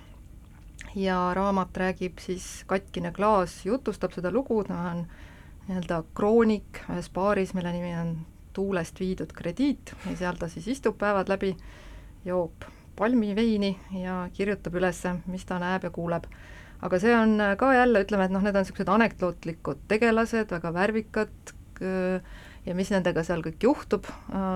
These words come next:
vahest see on kõik juba siuke hea maitse piiri peal ka, kõigub seal, aga siis ikka jälle kuidagi naks ikka kukub tagasi sinna maitse poole peale. Ja samas just seesama nagu Kereti puhulgi,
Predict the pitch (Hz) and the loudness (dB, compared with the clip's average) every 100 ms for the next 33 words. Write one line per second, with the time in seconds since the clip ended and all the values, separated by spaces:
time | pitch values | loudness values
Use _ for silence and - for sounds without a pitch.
0 | 180 185 175 175 180 175 175 170 170 - | 0 0 -2 -4 -4 -2 -2 -4 -4 -4
1 | 175 165 165 - 170 196 175 165 185 - | -4 -4 -6 -4 2 2 2 0 -2 -2
2 | 170 165 165 226 208 175 165 165 170 277 | -4 -2 0 2 2 2 -2 -2 0 2
3 | 226 190 240 247 196 - 190 180 190 180 | 2 2 2 4 2 0 -2 0 -2 -2
4 | 185 208 - 185 208 190 196 196 202 196 | -2 -2 2 4 6 4 0 0 -4 -8
5 | - 190 190 190 - - 185 - - - | -8 -6 -4 -6 -10 -6 -6 -6 -8 -4
6 | 214 185 - 220 202 185 170 - - - | -2 0 2 4 4 4 -4 -6 -16 -18
7 | - - - 185 175 175 285 302 226 202 | -18 -18 -6 -4 -2 2 2 2 0 0
8 | - - 240 247 202 202 202 196 - - | -6 0 4 4 4 2 0 -2 -8 -20
9 | - - - 233 302 214 190 - 226 - | -14 -10 0 4 6 4 0 -4 -4 -2
10 | 214 240 240 196 185 247 247 - 165 170 | 0 4 4 2 0 2 4 2 -4 -4
11 | 165 175 160 | -4 -4 -6